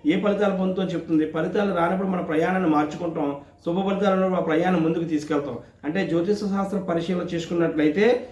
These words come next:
మనం నిరంతరం శుభ ఫలితాలు పొందడానికి ఎక్కువ అవకాశాలు ఉంటాయి. అంతే తప్ప జ్యోతిష శాస్త్రం వచ్చి ఏది కూడా మనకి ఇచ్చేది డైరెక్ట్గా. ఆ జరుగుతున్న దశని బట్టి ఏది మంచి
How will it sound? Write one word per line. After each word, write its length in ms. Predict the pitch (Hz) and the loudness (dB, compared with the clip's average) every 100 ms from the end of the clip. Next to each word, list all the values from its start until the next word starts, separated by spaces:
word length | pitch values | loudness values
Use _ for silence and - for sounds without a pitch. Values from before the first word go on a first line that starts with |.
| - 170 | -10 -4
మనం 180 | 180 | 2
నిరంతరం 460 | 165 185 226 240 233 | 2 2 2 2 2
శుభ 240 | 196 196 | 2 0
ఫలితాలు 280 | 208 202 202 | 0 0 0
పొందడానికి 480 | 180 165 175 180 175 | 0 0 2 0 -2
ఎక్కువ 200 | 170 233 | 2 4
అవకాశాలు 440 | 190 185 170 156 | 4 2 0 0
ఉంటాయి. 280 | 143 143 113 - - - | 0 0 -4 -8 -18 -10
అంతే 160 | 156 | -6
తప్ప 220 | 190 185 185 | -4 -2 0
జ్యోతిష 380 | 156 175 190 | 0 0 0
శాస్త్రం 260 | 190 190 190 | 0 0 0
వచ్చి 340 | 175 175 160 | -2 2 2
ఏది 100 | 175 | 4
కూడా 200 | 185 185 | 2 2
మనకి 200 | 180 160 | 2 0
ఇచ్చేది 360 | 147 147 190 170 | -2 -2 0 4
డైరెక్ట్గా. 400 | 147 147 147 147 - - - _ | 4 2 0 -4 -6 -16 -20 _
ఆ 120 | 139 143 | -2 0
జరుగుతున్న 760 | 147 160 180 202 196 196 151 151 | 2 2 2 0 0 0 -2 -2
దశని 320 | 147 196 196 | 0 0 0
బట్టి 500 | 180 170 202 208 - 147 | 2 0 2 0 0 2
ఏది 240 | 156 185 | 4 4
మంచి 220 | 156 156 | 2 2